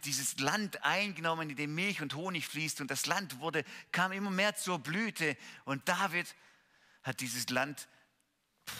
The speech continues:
entfaltet und groß gemacht.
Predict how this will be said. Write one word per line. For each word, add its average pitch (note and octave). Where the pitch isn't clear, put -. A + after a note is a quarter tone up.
entfaltet C3+
und A2
groß F#3
gemacht. F2+